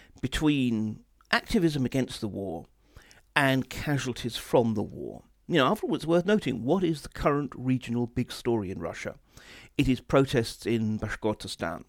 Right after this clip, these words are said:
And although the protests are not about the war, they're about totally separate issues, or notionally separate issues, Bashkortostan is also one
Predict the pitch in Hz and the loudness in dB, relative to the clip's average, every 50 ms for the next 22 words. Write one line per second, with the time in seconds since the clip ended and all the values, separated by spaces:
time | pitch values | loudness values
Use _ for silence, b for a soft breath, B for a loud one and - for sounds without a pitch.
0 | _ _ _ _ _ _ B B B B B B B B B B - 139 139 139 | _ _ _ _ _ _ B B B B B B B B B B 6 6 6 6
1 | 135 - - 147 147 147 147 156 170 185 190 185 147 - - - 175 160 156 - | 4 2 4 4 6 6 8 10 10 10 10 8 6 2 2 2 2 2 4 2
2 | 147 127 - - - 139 143 156 160 - - - 123 - 127 123 110 110 123 117 | 0 -2 0 2 2 4 4 4 4 4 2 0 2 4 4 4 2 0 -2 -2
3 | 127 202 269 202 131 107 120 160 - _ - - 110 113 120 117 - - - 123 | -2 2 4 4 6 4 4 0 -4 _ -4 0 2 2 2 2 2 0 -2 -2
4 | 123 - - - - 277 - - 147 123 113 - - 135 - - - - 151 123 | -2 -4 -2 0 0 0 2 0 -2 -2 -4 -4 -4 -4 -6 -6 -6 -2 0 2
5 | 117 113 113 123 160 240 233 - - 131 120 107 101 - - - - - - 123 | 4 4 4 4 4 2 2 0 0 -2 -2 -2 -4 -4 -4 -4 -4 -4 -4 -6
6 | 117 - - 117 107 113 - - - b b b b b b b b b b b | -6 -4 -4 -6 -6 -6 -8 -10 -16 b b b b b b b b b b b
7 | b b b b - _ - 147 - - - 180 175 - 165 - - 123 113 127 | b b b b -10 _ -4 -2 0 4 6 6 6 4 2 0 2 2 2 2
8 | 151 151 120 120 113 113 - 156 131 131 117 107 104 107 113 123 120 | 2 0 0 -2 -2 0 0 0 0 0 -2 -4 -4 -2 -2 -2 -4